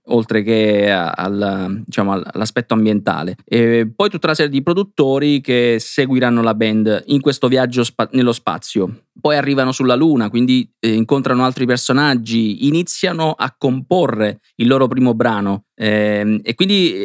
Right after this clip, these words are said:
entrano anche in relazione questi cinque componenti, ehm, e per presentarli effettivamente c'è bisogno di un po' di tempo, eh, anche perché, eh, entrano in relazione per la prima volta. Come ti dicevo, la, la,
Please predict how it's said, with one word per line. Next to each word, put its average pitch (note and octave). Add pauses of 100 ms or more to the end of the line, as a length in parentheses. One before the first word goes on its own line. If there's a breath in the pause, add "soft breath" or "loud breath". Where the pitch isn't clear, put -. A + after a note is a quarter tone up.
(120)
entrano D#3
anche F3
in D#3+
relazione C3+
questi A#2
cinque C3
componenti, A2
ehm, A2+
e A#2
per D#3
presentarli C#3
effettivamente B2+
c'è B2+
bisogno A#2 (100)
di A#2
un A2
po' G#2
di G#2
tempo, F2 (400)
eh, G2+
anche B2
perché, B2+
eh, A#2+
entrano B2+
in C3+
relazione B2+
per C#3
la A#2
prima C3+
volta. F2+
Come A#2
ti A#2+
dicevo, C3 (260)
la, A2
la, G#2